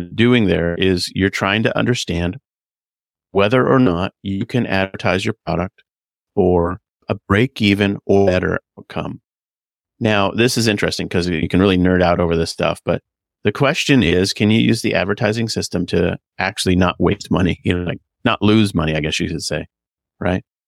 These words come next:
And so if you can use the advertising system inside Amazon to truly break even or to actually make a positive return on ad spend,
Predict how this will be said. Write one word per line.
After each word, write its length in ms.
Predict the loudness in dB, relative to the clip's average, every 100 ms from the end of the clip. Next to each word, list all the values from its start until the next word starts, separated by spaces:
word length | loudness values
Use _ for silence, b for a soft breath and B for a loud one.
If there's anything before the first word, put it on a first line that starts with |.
| _
And 200 | 0 0
so 260 | 2 2 0 0
if 200 | -2 0
you 120 | 0
can 160 | 2 2
use 200 | 2 2
the 120 | 0
advertising 640 | -2 -4 -2 -2 -2 -4
system 360 | -4 -2 -2 -2
inside 300 | -2 -4 -2
Amazon 480 | -2 -2 0 -2 -2
to 360 | -4 -2 -4 -8 _ _ _ _ _ -4
truly 400 | 0 4 4 2
break 340 | 2 0 0
even 300 | 0 2 -2 -4 _
or 200 | 0 0
to 200 | 0 0
actually 560 | 0 -2 -4 -4 -4 -6 _ _ 0
make 300 | 2 2 -4 -14
a 40 |
positive 600 | -8 -2 0 0 0 0
return 340 | -2 0 0 0
on 320 | 0 -2 -4 _
ad 260 | -4 -4 -4
spend, 460 | -4 -2 -2 -4